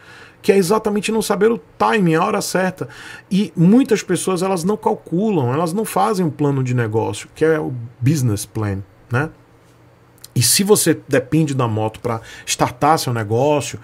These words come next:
ou pra dar uma alavancada no seu negócio, você precisa planejar. E a manutenção da moto que tá inclusa no seu negócio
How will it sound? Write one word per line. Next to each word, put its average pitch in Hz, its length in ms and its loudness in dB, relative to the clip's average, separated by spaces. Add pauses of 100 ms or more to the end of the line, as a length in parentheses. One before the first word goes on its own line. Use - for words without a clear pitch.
(140)
ou 147 80 0
pra 151 140 0
dar 143 220 2
uma 147 180 2
alavancada 131 720 0
no 123 80 0
seu 120 120 -4
negócio, 117 440 -2 (240)
você - 180 2
precisa 226 880 4
planejar. 202 760 0 (380)
E 196 80 4
a 220 60 2
manutenção 233 640 0
da 208 140 0
moto 180 440 -2
que - 80 -20
tá 185 140 0
inclusa 170 400 0
no 147 80 -2
seu 135 160 -2
negócio 127 500 -2